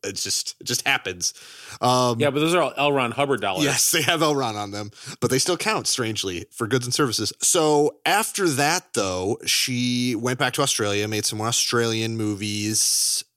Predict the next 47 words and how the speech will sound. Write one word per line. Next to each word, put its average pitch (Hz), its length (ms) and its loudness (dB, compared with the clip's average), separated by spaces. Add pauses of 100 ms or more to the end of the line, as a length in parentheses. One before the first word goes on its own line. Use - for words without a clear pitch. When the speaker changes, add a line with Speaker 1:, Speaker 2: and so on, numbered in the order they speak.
(100)
Speaker 1:
Not 185 220 -6
a 302 40 -4
lot 247 120 -2
of 214 80 -4
stuff - 260 -2
that 160 200 -2
really 147 280 2
people 139 280 -2
remember, 131 320 0
but 123 160 -2
there 151 80 2
was 170 100 2
a 175 40 0
movie 175 180 2
called 113 240 -2
Billy 147 240 0
Bathgate. 107 960 -2
Did - 60 -12
you 117 60 -4
ever 113 60 -2
see 117 140 -2
Billy 113 200 0
Bathgate? 113 680 -2 (480)
Speaker 2:
I - 20 -6
don't 127 80 -4
think 113 140 -4
so. 92 260 -6 (320)
Speaker 1:
Billy 220 140 0
Bathgate 139 500 4
is 113 100 0
actually 120 260 0
a 95 40 -8
pretty 107 240 -4
dope 95 220 -2
movie. 87 360 -8
Um, 98 460 -6
it's - 140 -4
a - 20 -4
Robert 127 300 0
Benton 110 260 -2
movie 104 460 -2 (500)
with 113 320 -2
Dustin 117 240 0
Hoffman 107 800 -2 (160)
and 92 440 -6
Bruce 107 240 0
Willis 104 680 0